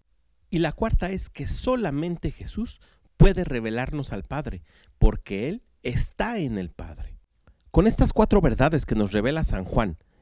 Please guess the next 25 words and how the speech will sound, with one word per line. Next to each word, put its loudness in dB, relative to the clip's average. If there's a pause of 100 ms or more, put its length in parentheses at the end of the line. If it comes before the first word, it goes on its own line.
en 4
el 4
Evangelio 0
del 0
último 0
día -2
del -8
año, -6 (460)
pidámosle 4
al -2
Espíritu -4
Santo 0
que -6
nos -4
ayude 0
a -2
iniciar -4 (320)
una 4
nueva 4
forma 2
de -2
relacionarnos -4
con -6
Cristo -6
Jesús, -14